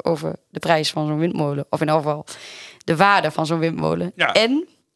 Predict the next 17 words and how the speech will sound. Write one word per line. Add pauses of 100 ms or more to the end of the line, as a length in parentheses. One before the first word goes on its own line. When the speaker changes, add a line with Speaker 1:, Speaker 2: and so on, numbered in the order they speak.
Speaker 1:
in
jouw,
ehm, (580)
mooie
uitleg
over
de,
alvast
een
kleine, (500)
<laughs>
kleine
voorproefje
over
de
instaprechten. (200)
Speaker 2:
Ja,